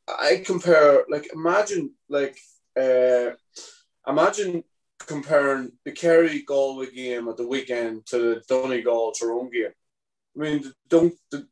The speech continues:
you know, it's very difficult to make a comparison between those two games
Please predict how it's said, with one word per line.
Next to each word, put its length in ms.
you 80
know, 120
it's 260
very 400
difficult 600
to 100
make 200
a 100
comparison 580
between 320
those 180
two 160
games 880